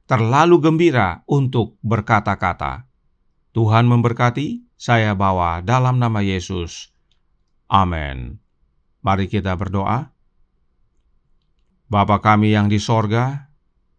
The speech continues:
Allah pencipta langit dan bumi, laut dan segala isinya, Allah yang maha besar, maha kuasa, sumber segalanya, yang kami sembah selalu melalui anakmu yang tunggal, Yesus Kristus.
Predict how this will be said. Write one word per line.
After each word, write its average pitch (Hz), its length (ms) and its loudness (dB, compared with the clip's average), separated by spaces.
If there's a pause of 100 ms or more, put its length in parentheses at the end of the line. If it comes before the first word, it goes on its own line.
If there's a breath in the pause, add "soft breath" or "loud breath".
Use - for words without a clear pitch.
(180)
Allah 110 320 2
pencipta 110 720 -2
langit 107 320 -2
dan 101 160 0
bumi, 107 320 0
laut 104 240 0
dan 104 160 0
segala 104 400 -2
isinya, 131 560 -2 (560)
Allah 113 320 0
yang 98 160 -2
maha 127 240 0
besar, 123 480 -2
maha 131 240 -2
kuasa, 131 480 -4
sumber 151 480 -4
segalanya, 87 800 -6 (400)
yang 87 240 -6
kami 98 320 -2
sembah 92 320 -4
selalu 92 480 -6
melalui 92 400 -4
anakmu 98 480 -4
yang 90 160 -6
tunggal, 80 640 -6
Yesus 101 480 -4
Kristus. - 720 -12